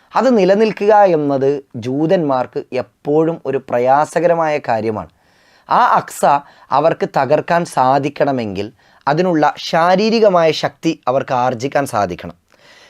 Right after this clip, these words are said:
ഈ പശുവിനെ ബലിയർപ്പിച്ച് ചില യാഗകർമ്മങ്ങൾ നടത്തി അതിൻ്റെ നെയ്യും മറ്റും ശരീരത്തിൽ പുരട്ടിയാൽ ഇങ്ങനെ ശക്തി നേടിയെടുക്കാൻ കഴിയുമെന്നാണ് ചില ജൂത പ്രീസ്റ്റുകളുടെ വിശ്വാസം.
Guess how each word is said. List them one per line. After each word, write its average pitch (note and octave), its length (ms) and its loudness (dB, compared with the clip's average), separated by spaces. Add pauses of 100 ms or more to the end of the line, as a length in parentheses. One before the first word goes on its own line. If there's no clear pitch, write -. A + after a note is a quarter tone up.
(100)
ഈ A3+ 140 4
പശുവിനെ G#3 640 2 (240)
ബലിയർപ്പിച്ച് D#3 800 0 (280)
ചില F#3 160 2
യാഗകർമ്മങ്ങൾ E3 880 4
നടത്തി D3 460 -2 (220)
അതിൻ്റെ G3 260 4
നെയ്യും F#3 360 2
മറ്റും F3 280 0
ശരീരത്തിൽ E3 540 -2
പുരട്ടിയാൽ C#3 680 0 (520)
ഇങ്ങനെ G#3 260 2
ശക്തി A3+ 360 -4
നേടിയെടുക്കാൻ F3+ 640 2
കഴിയുമെന്നാണ് D3 960 2 (260)
ചില E3 160 2
ജൂത E3 380 2
പ്രീസ്റ്റുകളുടെ D3 720 0
വിശ്വാസം. A2+ 440 -4